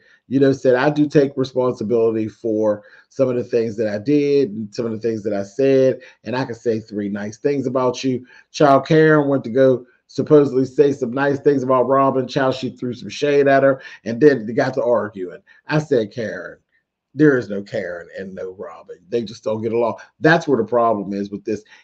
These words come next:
It's too real. These ladies really do have volatile so-called friendships. They don't really like each other like that, and it's coming through,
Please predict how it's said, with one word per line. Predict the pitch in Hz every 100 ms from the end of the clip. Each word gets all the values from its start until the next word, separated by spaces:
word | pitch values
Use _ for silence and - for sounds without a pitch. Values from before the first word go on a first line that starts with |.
| _
It's | 156 139 -
too | - 170 170
real. | 120 104 69 58 _ _ _ _ _ 110
These | 165 185 143
ladies | 147 135 127 113 113 _ _
really | 101 117 151 135 113
do | 117 139
have | 123 123 110 107 95
volatile | 131 131 147 92 71 65 _ _ _ _ _ _ _ _ _ _
so-called | - - 160 127 113 104 101
friendships. | - 123 107 110 107
They | 180
don't | 165 117
really | 107 104
like | 98 101 98
each | 113
other | 104 104
like | 98 101
that, | 107 104 -
and | 110 107
it's | 101 -
coming | - 110 98 95
through, | 104 110